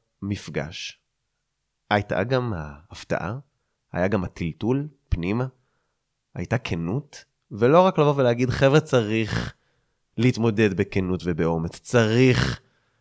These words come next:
הם קראו לזה רפורמות, אתה קראת על זה לראות את המקורות שלנו בעיניים חדשות, אבל כמו שדיברנו בפרק הקודם,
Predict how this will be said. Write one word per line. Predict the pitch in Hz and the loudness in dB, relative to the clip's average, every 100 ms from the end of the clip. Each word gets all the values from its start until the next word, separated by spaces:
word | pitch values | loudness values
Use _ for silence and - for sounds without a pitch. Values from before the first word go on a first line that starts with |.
| _ | _
הם | 104 101 | -6 -6
קראו | 101 107 | -4 -2
לזה | 98 104 | 0 -2
רפורמות, | 101 - 147 131 95 80 | -2 0 2 2 -4 -8
אתה | 87 | -8
קראת | 87 90 92 | -4 -2 2
על | 92 | 2
זה | 90 | 0
לראות | 90 90 95 | -2 -4 -4
את | 92 - | -6 -4
המקורות | 87 87 85 87 90 85 104 | -4 -6 -8 -12 -12 -4 0
שלנו | 139 131 | 2 2
בעיניים | 120 113 110 | 2 2 2
חדשות, | 107 104 101 104 95 90 | 0 -4 -2 0 0 -2
אבל | 92 95 92 - - _ | 0 2 2 -4 -20 _
כמו | 143 | -2
שדיברנו | 151 147 160 135 | 2 4 4 4
בפרק | 143 143 147 | 2 0 0
הקודם, | - 98 131 135 | -4 0 2 2